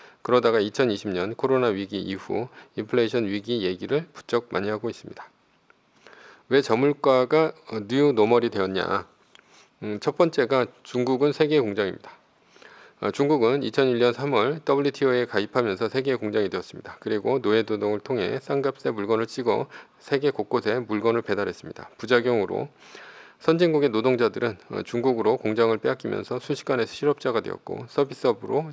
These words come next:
직종을 바꿔야 했습니다. 서비스업은 월급이 낮죠.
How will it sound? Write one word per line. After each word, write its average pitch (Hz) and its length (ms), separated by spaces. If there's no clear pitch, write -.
직종을 127 480
바꿔야 107 260
했습니다. - 480
서비스업은 123 680
월급이 104 320
낮죠. 92 420